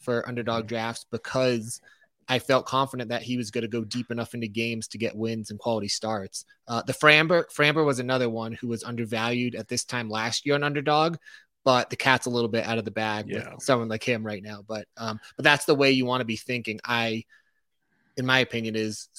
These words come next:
Speaker 1: more of those starting pitchers who are gonna be reliable and projectable and less of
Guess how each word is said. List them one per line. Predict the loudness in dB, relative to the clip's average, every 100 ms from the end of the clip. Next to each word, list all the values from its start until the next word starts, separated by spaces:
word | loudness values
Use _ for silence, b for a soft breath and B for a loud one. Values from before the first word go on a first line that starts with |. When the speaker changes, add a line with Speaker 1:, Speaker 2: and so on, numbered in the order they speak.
| -4
Speaker 1:
more | 2 2
of | 4
those | 2 2 -2 -8 -10
starting | 0 2 2
pitchers | -2 -2 -2
who | -2
are | -2
gonna | -2
be | -2 -4
reliable | -4 -2 0 0 -2 -4
and | -6
projectable | -10 -10 -6 -4 0 -2 -2
and | -6
less | -4 -2 -4 -10
of | -6 -6 -6